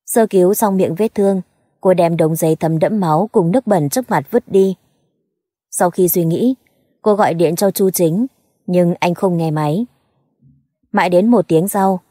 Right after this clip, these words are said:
anh mới gọi lại cho cô. Cuộc gọi được kết nối,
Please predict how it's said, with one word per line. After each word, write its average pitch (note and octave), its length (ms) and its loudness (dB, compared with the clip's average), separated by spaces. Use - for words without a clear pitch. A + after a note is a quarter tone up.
anh E3+ 200 0
mới F3+ 100 2
gọi A3 200 0
lại E3+ 200 -2
cho F#3+ 160 -4
cô. F3 320 0
Cuộc F3 160 2
gọi D3+ 220 2
được D3+ 160 0
kết A3 200 -2
nối, F3 320 2